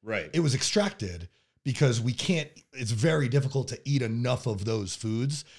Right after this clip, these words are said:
Speaker 2: to get what we need in the proper amounts. So we farm, we extract it, we put it into a supplement, and then you take the supplement. So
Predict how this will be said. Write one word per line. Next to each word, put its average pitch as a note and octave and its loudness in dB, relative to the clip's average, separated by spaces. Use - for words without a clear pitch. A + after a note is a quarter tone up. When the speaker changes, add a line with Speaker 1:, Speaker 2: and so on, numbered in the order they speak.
Speaker 2:
to C3+ 2
get A#2 0
what A2+ 0
we G#2+ -2
need A2 -2
in G#2 -4
the G2 -4
proper G#2 -2
amounts. F#2+ -6
So - -4
we G2+ 0
farm, B2+ 0
we A#2 -2
extract D3+ -2
it, F#2 -10
we A2 -12
put C#3 2
it C3+ 2
into A#2 -2
a G2+ -4
supplement, G2 -4
and G#2+ -6
then G#2 -4
you F#2+ -4
take G2+ -8
the - -18
supplement. - -14
So A2 2